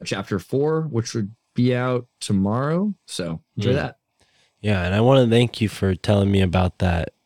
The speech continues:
Speaker 2: site, that streaming site. I was
Speaker 1: Oh, word.
Speaker 2: watching, I watched Bernie Mac the other night.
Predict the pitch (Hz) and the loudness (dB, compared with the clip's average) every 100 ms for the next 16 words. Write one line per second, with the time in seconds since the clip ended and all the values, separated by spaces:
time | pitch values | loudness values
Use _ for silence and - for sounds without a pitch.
0 | _ _ - - - 98 65 - - 62 | _ _ -8 -2 2 2 0 -8 -6 -6
1 | 52 - - - 101 101 82 90 - 80 | -4 -6 -6 -2 2 2 2 -2 -4 -4
2 | 60 - - 90 92 90 107 113 104 101 | -4 -4 0 2 2 0 -2 2 4 4
3 | 95 98 90 - - - 107 110 110 - | 2 2 0 -8 -10 2 6 6 4 0
4 | 98 104 107 101 95 98 90 - 87 82 | 4 6 6 6 6 4 2 0 0 0
5 | 85 85 82 82 80 | 0 0 0 0 -2